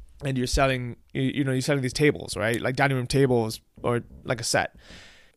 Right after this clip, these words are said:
You start, a, you know, you start the website. I mean, you still need some kind of training. Um, for us, you know, I was very, very lucky that I met Anton. Uh, so for you,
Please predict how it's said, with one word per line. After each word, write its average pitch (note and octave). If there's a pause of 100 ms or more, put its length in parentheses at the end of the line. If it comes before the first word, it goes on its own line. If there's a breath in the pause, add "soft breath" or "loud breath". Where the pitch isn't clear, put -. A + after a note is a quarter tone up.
(140)
You D#3
start, G#3+
a, F#3
you F3+
know, D#3
you D3
start G#3
the F#3+
website. D3 (220)
I D3+
mean, D#3
you D#3+
still B3
need A3
some G3
kind E3
of -
training. A#2+ (100)
Um, G2 (280 soft breath)
for F3
us, G3+
you E3+
know, C#3 (180)
I F3+
was F#3+
very, F#3
very D3+
lucky C3+
that A#2
I C#3
met D3+
Anton. C#3 (320 soft breath)
Uh, G#2+
so D#3+
for D3
you, G3